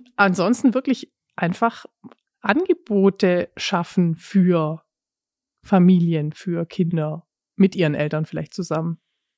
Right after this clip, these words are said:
Das ist übrigens auch bei der, in der Musikschule ein Riesenproblem. Ähm, oder, ähm, der Musikschul-, ähm, Direktor, der Herr Heppner, ähm, sagt immer,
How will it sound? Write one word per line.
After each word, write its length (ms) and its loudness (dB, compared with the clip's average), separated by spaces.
Das 120 2
ist 120 4
übrigens 340 2
auch 180 -2
bei 140 0
der, 200 0
in 100 2
der 60 6
Musikschule 640 2
ein 120 0
Riesenproblem. 1000 2
Ähm, 300 2
oder, 320 4
ähm, 480 -4
der 480 0
Musikschul-, 640 2
ähm, 340 2
Direktor, 460 0
der 200 2
Herr 160 0
Heppner, 520 0
ähm, 320 -4
sagt 280 -4
immer, 380 -2